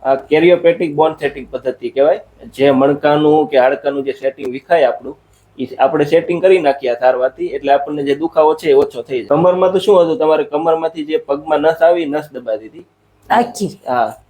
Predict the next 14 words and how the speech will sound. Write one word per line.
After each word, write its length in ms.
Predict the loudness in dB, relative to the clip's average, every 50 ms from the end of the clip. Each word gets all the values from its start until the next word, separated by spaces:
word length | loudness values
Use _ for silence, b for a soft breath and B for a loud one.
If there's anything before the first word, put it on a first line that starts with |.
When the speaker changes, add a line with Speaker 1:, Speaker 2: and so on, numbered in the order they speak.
| _ _ -16 -12
Speaker 1:
ઈ 60 | -6
નસ 240 | -2 0 0 0 2
Speaker 2:
ખેંચાય, 120 | 0 2
Speaker 1:
દબાતી 240 | 4 4 4 4 4
Speaker 2:
આ 180 | 4 4 4 4
ગોઠણથી 500 | 2 2 0 2 0 -2 0 0 0 0
વધારે 300 | 0 2 2 2 0 0
ખેંચાતો 420 | -2 -10 -12 -12 -12 -14 -12 -14
Speaker 1:
ખેંચાતી 220 | -14 -16 -16 -18
Speaker 2:
પગ. 60 | -20 _
Speaker 1:
હતી. 60 | _ _ _ _ _ _ _ _ _ -6
નસ 260 | -4 -2 -2 -2 0 2
દબાય 260 | 2 4 4 4 2
એટલે 420 | 2 2 2 4 4 2 0 -2